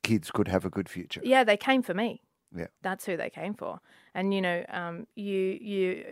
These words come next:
Speaker 2: you, you carry that, um, you know, I, I, it's a beautiful burden, um, but it's a burden, and, and you carry that, you, I will carry that my whole life. Um, and that has partly shaped who I am and, and what I do and why I strive to do what I do, so that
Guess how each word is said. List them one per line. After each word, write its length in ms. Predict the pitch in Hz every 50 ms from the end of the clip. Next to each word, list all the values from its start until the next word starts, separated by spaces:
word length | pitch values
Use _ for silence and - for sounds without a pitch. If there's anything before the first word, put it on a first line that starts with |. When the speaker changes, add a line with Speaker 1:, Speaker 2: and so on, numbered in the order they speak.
| -
Speaker 2:
you, 380 | - - 196 202 196 196 190 - -
you 180 | 202 202 202
carry 420 | - - - - 214 208 214 214 208
that, 440 | 175 170 151 151 156 - - - - - _ - - _ _ _ -
um, 380 | 185 175 175 170 170 170 170 - _ _
you 140 | _ 208 208
know, 240 | 202 185 175 180 196 - -
I, 300 | - 175 - - 185 175 180 - -
I, 80 | 226
it's 120 | 196 - -
a 60 | 220
beautiful 540 | 190 175 220 240 294 302 - 269 - 190 175
burden, 500 | - - - - - - - - - 185 _ _ _ _ _ _ _ _
um, 220 | 170 170 170 180
but 120 | 175 196 190
it's 160 | 190 196 -
a 60 | 196
burden, 480 | 180 185 208 220 214 190 - - 208 214
and, 240 | 220 196 190 190
and 180 | - 180 185 190
you 120 | 185 185
carry 320 | - - - 190 190 190 190
that, 240 | 190 180 180 196 - _ _ -
you, 300 | 214 220 214 226 202 208 -
I 100 | 185 196
will 100 | 190 185
carry 240 | - 196 196 190
that 140 | 185 175 -
my 140 | - 180 180
whole 160 | 175 175 165
life. 440 | 160 160 185 247 208 - - - - - - - - _ _
Um, 300 | - 190 190 190 185 190
and 140 | - 202 208
that 140 | 208 214 226
has 220 | 254 277 339 392 -
partly 400 | - - 254 208 - 190 180 175
shaped 500 | - - 165 151 - - _ - - - _ _ _ _ _ _ _ _
who 160 | 220 240 208
I 140 | 196 185 185
am 240 | 180 175 170 170 170
and, 200 | 170 170 175 -
and 240 | - 185 180 180 175
what 180 | 175 185 185
I 100 | 180 170
do 240 | 175 170 190 190 180
and 140 | 180 170 165
why 260 | 175 175 175 175 175
I 60 | 175
strive 340 | 170 - - 190 170 170 165 -
to 80 | -
do 200 | 170 175 175 170
what 100 | 170 175
I 80 | 170 165
do, 220 | 170 - 202 208
so 160 | 202 - 214
that 180 | 196 190 185 -